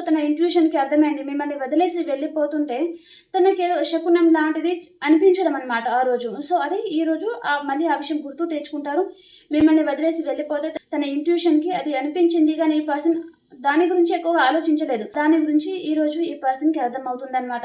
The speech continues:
మళ్ళీ మిమ్మల్ని వదిలేసి వెళ్ళడానికి ఈ పర్సన్ భయపడతారండి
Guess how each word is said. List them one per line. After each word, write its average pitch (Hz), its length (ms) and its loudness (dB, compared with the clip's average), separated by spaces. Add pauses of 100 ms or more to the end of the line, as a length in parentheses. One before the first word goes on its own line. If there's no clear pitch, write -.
మళ్ళీ 277 340 0
మిమ్మల్ని 285 300 0
వదిలేసి 294 380 0
వెళ్ళడానికి 285 460 -4
ఈ 285 60 -10
పర్సన్ 262 300 -10
భయపడతారండి 233 720 -8